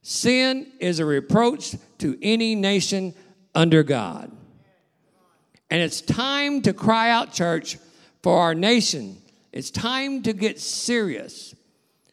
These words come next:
Second Samuel twenty-two and seven, David said, "In my distress, I called upon the Lord and cried to my God. And he did hear my voice out of his temple, and my cry did enter into his ears."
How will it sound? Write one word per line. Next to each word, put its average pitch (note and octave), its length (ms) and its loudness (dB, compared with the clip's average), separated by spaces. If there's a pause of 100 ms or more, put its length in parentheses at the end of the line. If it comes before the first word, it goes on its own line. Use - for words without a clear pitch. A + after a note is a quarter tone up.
Second F#3+ 380 -4
Samuel G#3 320 -2
twenty-two G#3 340 0
and G3+ 120 -4
seven, A#3 260 -4
David G#3+ 340 -2
said, C#3+ 420 -6 (840)
"In F#3 200 -4
my B3 240 0
distress, D#3 840 -6 (500)
I D4+ 120 0
called F3 360 0
upon G3+ 260 -2
the A3 100 0
Lord G#3+ 520 -2 (420)
and F3+ 260 -4
cried B3+ 540 0
to G3+ 120 -2
my G3 340 -4
God. B2+ 500 -8 (840)
And A#3 140 -2
he C4 120 2
did D#4 260 4
hear C4 180 2
my A#3 220 2
voice G#3+ 500 2
out G3+ 140 -2
of F3+ 80 -4
his E3+ 160 -6
temple, G#3+ 560 -4 (560)
and G3+ 120 -6
my A#3 160 0
cry B3+ 360 2
did A#3+ 420 0
enter G3+ 280 -4
into F3 180 -8
his D#3+ 240 -6
ears." - 500 -8